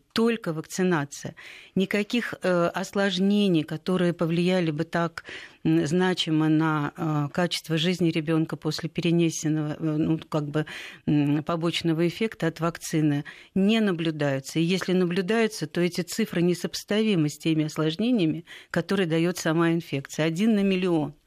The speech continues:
Да, например, поражение какой-нибудь, э, да, так сказать, системы после прививки. Такие, как бы, м, цифры мы очень хорошо знаем.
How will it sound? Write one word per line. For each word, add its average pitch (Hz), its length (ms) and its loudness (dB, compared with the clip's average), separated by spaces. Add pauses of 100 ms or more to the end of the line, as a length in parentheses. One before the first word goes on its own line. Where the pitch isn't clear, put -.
(400)
Да, 196 100 2
например, 165 540 0
поражение 160 680 0
какой-нибудь, 151 920 -2
э, - 220 -2
да, 180 160 0
так 160 180 -4
сказать, 156 240 -4
системы 165 640 -2 (340)
после 180 340 -2
прививки. 170 580 -2
Такие, 170 420 -2
как 156 220 -2
бы, 156 140 0
м, 156 400 0
цифры 156 320 -4
мы 156 180 2
очень - 220 -2
хорошо 160 340 -2
знаем. 156 440 0